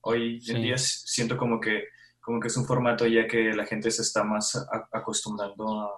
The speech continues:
Speaker 1: consumir y realmente la gente ya, bueno, si antes no leían, siento que ahora muchísimo menos, o sea, ya todo ti-,
Speaker 2: <laughs>
Speaker 1: ya, ya todo tiene que ser video in-, incluso, ¿no? Como
Speaker 2: Sí.
Speaker 1: que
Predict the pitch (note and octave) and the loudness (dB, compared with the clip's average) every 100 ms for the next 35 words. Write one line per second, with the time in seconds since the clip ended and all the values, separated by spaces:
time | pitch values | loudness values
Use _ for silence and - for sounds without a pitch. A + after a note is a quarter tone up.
0 | - _ - G#2+ A2 B2 C3 - A#2+ A2+ | -14 _ -6 -4 0 2 2 2 2 6
1 | A#2+ C3 C3+ C#3 C#3 C3+ A2 A#2+ A2+ A#2+ | 6 6 6 8 6 4 0 -2 -2 -2
2 | A#2+ A#2 A#2+ A#2 - A#2+ A#2+ A#2 A#2+ B2+ | 2 2 2 0 0 2 4 4 4 6
3 | C#3 - C#3 C#3 C#3 C#3 C#3 C#3+ C#3+ F3 | 4 6 6 8 8 8 8 8 6 2
4 | - _ - - - - A#2+ C3+ C3+ A2+ | -4 _ -20 -20 -14 -4 0 4 6 8
5 | A2+ B2 A#2+ - - G#2+ G2+ G2+ G#2 F#2+ | 8 6 2 -4 -4 -2 -2 -2 -4 -6
6 | - - G#2 G2 - - - - _ A2 | -6 -4 -2 -4 -8 -20 -20 -20 _ 0
7 | A2 A#2 A#2 A2+ - B2 A#2+ - B2 B2+ | 6 6 6 2 2 4 4 4 6 8
8 | C3 C3+ C3+ C#3+ A#2+ A#2+ A2+ A2+ A2 G#2+ | 8 8 8 6 6 6 8 8 6 2
9 | G#2+ A2 G#2+ - - A2+ G#2+ G#2 - - | 0 -4 -4 -6 -4 -2 -2 -4 -10 -20
10 | - - A2 A2 A#2 G#2+ G#2 | -20 -8 -4 -2 -2 -4 -4